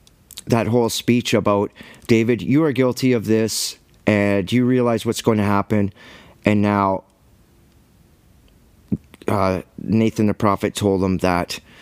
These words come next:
you are going to lose everything, and it's gonna be nothing but an adversary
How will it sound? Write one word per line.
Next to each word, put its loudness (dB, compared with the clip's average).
you 0
are -2
going 0
to -2
lose 0
everything, 0
and 0
it's -6
gonna 0
be 2
nothing 0
but 0
an 0
adversary 0